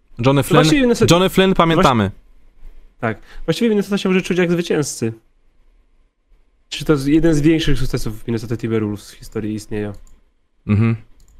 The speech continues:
Speaker 1: E,
Speaker 2: Czekam
Speaker 1: Blo-,
Speaker 2: na ten, czekam na ten trade po Kapelę, no naprawdę czekam.
Speaker 1: Blood-, Bloody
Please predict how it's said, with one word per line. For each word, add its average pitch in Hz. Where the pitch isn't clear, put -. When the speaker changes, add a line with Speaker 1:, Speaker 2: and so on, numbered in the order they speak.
Speaker 1:
E, 113
Speaker 2:
Czekam 175
Speaker 1:
Blo-, 170
Speaker 2:
na 156
ten, 165
czekam 214
na 175
ten 175
trade 170
po 160
Kapelę, 127
no 127
naprawdę 135
czekam. 113
Speaker 1:
Blood-, 147
Bloody 151